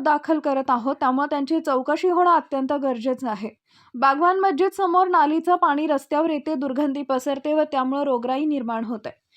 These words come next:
महोदयांना विनंती आहे की वरील विषयाची गांभीर्यानं दखल घेऊन सदर एजन्सीवर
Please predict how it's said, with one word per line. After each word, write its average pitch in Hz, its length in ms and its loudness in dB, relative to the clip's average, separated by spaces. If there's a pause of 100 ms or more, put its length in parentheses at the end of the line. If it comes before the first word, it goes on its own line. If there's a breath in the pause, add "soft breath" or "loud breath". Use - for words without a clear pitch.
(260 soft breath)
महोदयांना 381 600 4
विनंती 359 440 2
आहे 320 320 2
की 349 120 0
वरील 302 300 0
विषयाची 302 500 0
गांभीर्यानं 294 680 0
दखल 285 340 -2
घेऊन 277 260 -2
सदर 277 300 -2
एजन्सीवर 254 640 -4